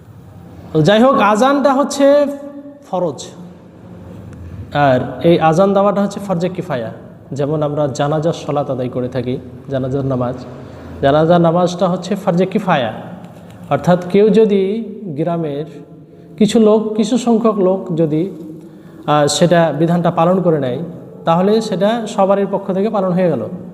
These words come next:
<clears throat> কিন্তু কেউ যদি পালন না করে, তাহলে মানে পুরো গ্রামের মানুষই গুনাহগার হবে,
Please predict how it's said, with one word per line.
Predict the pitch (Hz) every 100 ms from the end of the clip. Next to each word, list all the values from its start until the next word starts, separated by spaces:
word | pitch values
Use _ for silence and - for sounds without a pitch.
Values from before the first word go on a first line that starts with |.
| - - - - - - -
<clears throat> | - 302 240
কিন্তু | 233 226
কেউ | - 269 277
যদি | 285 302 285 - - - - - - - - -
পালন | 190 208 196
না | 208
করে, | 202 185 123 101 - - -
তাহলে | 156 190 240 240 - - - - - - - -
মানে | 143 139 139 180
পুরো | 190 180
গ্রামের | 180 196 208 240 208 -
মানুষই | 127 160 190 - 233 113 117 - - - - - 156
গুনাহগার | 165 170 151
হবে, | 123 113